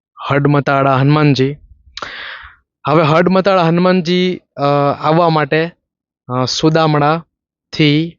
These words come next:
નોલી થી ત્રણ કિલોમીટર આ આશ્રમ છે.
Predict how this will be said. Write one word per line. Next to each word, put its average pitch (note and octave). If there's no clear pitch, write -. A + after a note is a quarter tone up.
નોલી C3
થી -
ત્રણ D#3
કિલોમીટર C#3
આ C3+
આશ્રમ C#3
છે. C#3+